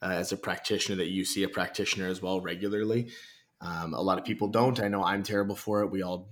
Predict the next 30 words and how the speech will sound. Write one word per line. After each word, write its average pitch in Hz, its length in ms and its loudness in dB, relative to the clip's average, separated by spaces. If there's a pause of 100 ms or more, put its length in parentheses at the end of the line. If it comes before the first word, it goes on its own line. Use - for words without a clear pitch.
(100)
just - 400 -6
do 107 160 2
our 95 100 4
thing. 98 280 -2
We 98 80 -2
take 98 220 -2
care 95 140 -2
of 92 60 -2
our 92 60 -6
patients. 98 460 -2
We 95 100 0
don't 92 140 -4
take 92 200 -4
time 85 240 -6
to - 60 -8
take 95 140 -2
care 87 120 -4
of 85 80 -6
ourselves. 98 520 -2 (720)
So 95 120 0
I 98 40 4
think 117 140 6
it's 117 140 2
important 104 320 2
that 98 160 -2
you 104 80 0
find 95 260 -2
a 95 40 -2
practitioner 95 680 -2
that 87 300 -4